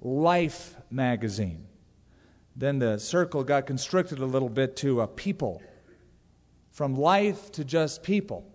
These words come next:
And then the circle got tightened up a bit, and, uh, it's Us magazine, which excludes them, of course. It's just us.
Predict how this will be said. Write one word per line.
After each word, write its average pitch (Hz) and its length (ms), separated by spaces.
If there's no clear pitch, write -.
And 139 120
then 160 120
the 139 80
circle 185 420
got 139 260
tightened 160 360
up 160 160
a 143 40
bit, 147 360
and, 123 260
uh, 117 180
it's - 300
Us 160 560
magazine, 117 640
which 131 160
excludes 127 720
them, 104 460
of - 320
course. - 420
It's - 140
just 117 240
us. - 520